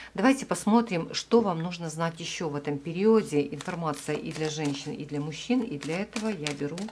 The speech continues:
оракул Ленорман. Три карты.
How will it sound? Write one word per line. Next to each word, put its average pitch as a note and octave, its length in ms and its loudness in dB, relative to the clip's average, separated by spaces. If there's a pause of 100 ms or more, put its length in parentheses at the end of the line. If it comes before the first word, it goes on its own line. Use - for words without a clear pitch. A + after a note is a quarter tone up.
(380)
оракул D#3+ 540 -6 (200)
Ленорман. D#3 600 -4 (720)
Три G#3+ 160 2
карты. F#3 460 -2